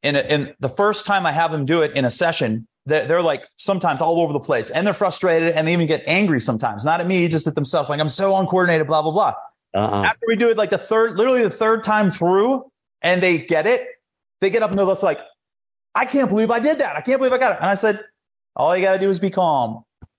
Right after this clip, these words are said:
Speaker 1: Chill is
Speaker 2: Yeah.
Speaker 1: the word, my friend." So practice makes perfect, but perfect practice makes even better perfect. And
Speaker 2: Yeah.
Speaker 1: when you do this, it's like, it's got a fast return on investment. You can get these things dialed in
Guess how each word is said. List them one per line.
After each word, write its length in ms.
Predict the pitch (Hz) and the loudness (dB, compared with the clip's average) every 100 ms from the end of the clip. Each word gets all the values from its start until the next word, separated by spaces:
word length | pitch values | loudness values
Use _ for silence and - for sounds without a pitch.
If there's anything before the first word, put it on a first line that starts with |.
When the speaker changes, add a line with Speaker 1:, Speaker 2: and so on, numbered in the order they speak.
| _ | _
Speaker 1:
Chill 240 | - 185 | 0 2
is 80 | 190 | 2
Speaker 2:
Yeah. 20 | |
Speaker 1:
the 60 | - | 2
word, 200 | 180 160 | 0 0
my 80 | 127 | 0
friend." 340 | 123 135 110 107 _ _ - | 0 0 0 -6 _ _ -4
So 420 | 165 151 - - _ | 0 0 -2 -12 _
practice 380 | 165 170 190 190 | -2 -2 0 0
makes 240 | 190 190 | 0 -2
perfect, 420 | - 165 160 151 - | -2 -2 0 -4 -2
but 280 | 135 131 - | -2 -2 -4
perfect 460 | 185 185 175 - | -4 -2 -4 -4
practice 420 | - 143 139 135 - | -2 -2 -2 -4 -2
makes 220 | 143 143 | -2 -2
even 200 | 135 123 | -4 -2
better 180 | 143 127 | -2 -4
perfect. 440 | 120 110 - - _ _ _ _ _ - | -4 -6 -10 -18 _ _ _ _ _ -4
And 260 | 139 143 | 0 0
Speaker 2:
Yeah. 80 | 139 | 0
Speaker 1:
when 120 | 156 | -2
you 80 | 151 | -2
do 140 | 127 170 | -4 -2
this, 240 | 147 135 | -2 -2
it's 120 | 135 | -2
like, 200 | 151 139 | -2 -2
it's 140 | - 131 | -4 -2
got 140 | 170 | -2
a 20 | |
fast 300 | - 180 175 | 0 0 -2
return 220 | 165 190 185 | -2 0 0
on 80 | 170 | 0
investment. 380 | 180 - 117 | -2 -2 -4
You 80 | 139 | -4
can 100 | 151 | -2
get 140 | 156 175 | -2 -2
these 160 | 151 | -2
things 160 | 175 143 | 0 0
dialed 240 | 160 156 | 0 0
in 260 | 175 156 143 | 0 -2 -4